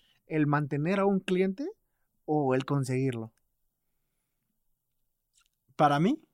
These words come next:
Speaker 2: desde mi punto de vista, eh, el conseguirlo.
Speaker 1: Claro.
Speaker 2: Porque el mantenerlo, creo que mientras hagas su tra-, el trabajo, como ellos te lo piden y todo, claro, les das tu punto de vista, pero si les gusta, te siguen llamando, te siguen llamando, te siguen llamando.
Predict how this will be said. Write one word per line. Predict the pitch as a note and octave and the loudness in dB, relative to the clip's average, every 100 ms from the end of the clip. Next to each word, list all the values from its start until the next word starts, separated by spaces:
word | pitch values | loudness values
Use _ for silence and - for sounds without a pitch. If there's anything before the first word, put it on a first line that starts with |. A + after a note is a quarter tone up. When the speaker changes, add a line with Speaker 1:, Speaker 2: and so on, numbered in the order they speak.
| _ - | _ -16
Speaker 2:
desde | B2 A#2+ | -10 -6
mi | B2 | -4
punto | B2 D#3 E3 | -4 -4 -2
de | C#3 | -2
vista, | C#3 - B3 - _ _ _ - A3+ | -4 -6 -10 -10 _ _ _ -18 -12
eh, | B2+ A#2+ A#2 A2+ A2+ A2 | -8 -6 -4 -4 -4 -6
el | A2 | -6
conseguirlo. | B2+ B2 B2+ C3 A2 - _ _ _ _ _ _ _ | -8 -6 -4 -4 -6 -14 _ _ _ _ _ _ _
Speaker 1:
Claro. | - A#2 _ _ _ - | -20 -20 _ _ _ -4
Speaker 2:
Porque | C#3 C#3 | -4 0
el | C3+ | 0
mantenerlo, | C3+ C3 C#3 D#3 F#3 F#3 G3+ G#3 G3 | 0 0 -2 0 0 0 0 0 -2
creo | F#3 F3+ F3 | -2 -2 -2
que | G3 | -2
mientras | D#3 B2 B2 A#2 A2+ - | -2 -4 -6 -8 -8 -6
hagas | D3+ E3 | -6 -6
su | - B2 | -10 -16
tra-, | A#2 - | -16 -14
el | A#2 | -12
trabajo, | A2+ A#2 C#3 D3+ G#3 A3 _ _ C3+ C3+ | -8 -4 -2 -2 -6 -14 _ _ -20 -20
como | - A2+ | -14 -10
ellos | A#2 - | -10 -10
te | |
lo | A#2+ | -12
piden | - F#3 F#3 E3 C3+ | -6 -4 -4 -4 -8
y | |
todo, | - E3 F3+ F#3+ _ _ _ _ _ | -8 -8 -8 -12 _ _ _ _ _
claro, | F3 G3 D3+ | 0 2 2
les | B2+ B2 | 0 -2
das | B2 | -4
tu | - | -8
punto | B2+ A#2+ | -12 -8
de | B2 | -4
vista, | D#3 E3 F#3 G3 _ _ _ _ _ | -2 -4 -6 -8 _ _ _ _ _
pero | D3 C#3+ | 0 0
si | C#3 | 0
les | D3 D3 D3+ | 0 0 -2
gusta, | F#3 F#3 | -4 -4
te | E3+ | -8
siguen | - D3+ C#3 | -8 -8 -8
llamando, | C3 C#3 A#2+ | -6 -8 -10
te | G#2 A#2+ | -16 -18
siguen | C3+ B2 | -16 -14
llamando, | A#2+ A#2+ A#2 | -14 -14 -14
te | A#2+ - | -16 -20
siguen | A#2+ A#2 | -18 -16
llamando. | A#2 B2 C#3 | -14 -14 -14